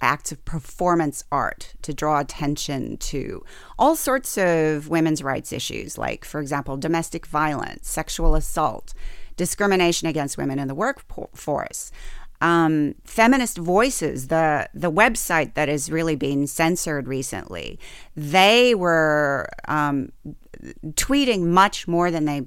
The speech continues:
they had previously. And so over the last few years, women, it, more and more women have been pushing back against, well, all sorts of things. They've been pushing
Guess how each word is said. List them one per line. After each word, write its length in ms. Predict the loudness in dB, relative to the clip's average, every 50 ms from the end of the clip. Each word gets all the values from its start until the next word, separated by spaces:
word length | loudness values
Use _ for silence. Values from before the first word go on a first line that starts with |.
| -8 -6
they 180 | -4 -2 -2 -2
had 360 | -4 -4 -6 -6 -6 -6 -8
previously. 800 | -8 -4 -4 -2 -2 -2 -4 -4 -8 -10 -8 -10 -12 -12 -14 -16 -16 -16 -16 -16 -14 -6
And 160 | -2 -2 0 2
so 220 | 4 4 6 6
over 160 | 6 4 4
the 80 | 4 6
last 320 | 6 6 6 4 2 -2
few 160 | -2 0 0
years, 680 | 0 0 2 2 2 4 4 4 4 4 2 2 0 -2
women, 760 | -2 2 2 4 4 4 4 4 2 2 2 2 0 -2 -4 -8 -16 -20 -20 -14 -6 -4
it, 240 | -4 -4 -4 -2
more 600 | 0 2 2 4 4 6 6 8 6 6 4 2
and 120 | 0 0 2
more 500 | 2 4 4 6 6 6 4 4 2 0
women 680 | 0 -2 -2 -2 -2 -4 -6 -8 -10 -12 -12 -14 -14 -18 -18 -16 -16 -16 -16 -14 -12
have 420 | -6 -2 0 0 0 0 -2 -2
been 240 | -2 0 0 0 2
pushing 540 | 2 4 4 4 4 4 2 0 0 0 2
back 340 | 4 4 4 4 4 0
against, 800 | -4 -8 -6 -2 -2 0 0 0 -2 -6 -8 -8 -10 -10 -12 -12 -16 -16 -16 -18 -20 -20 -20 -20 -18 -16 -16 -16 -12 -4
well, 340 | -2 0 0 0 -2 -4 2
all 200 | 4 4 6 6
sorts 320 | 4 0 0 0 0 0 -2
of 80 | -4
things. 340 | -4 -4 -6 -8 -8 -10 -6
They've 160 | -4 -4 0
been 140 | 2 0 0
pushing 420 | 0 0 0 2 2 2 2 2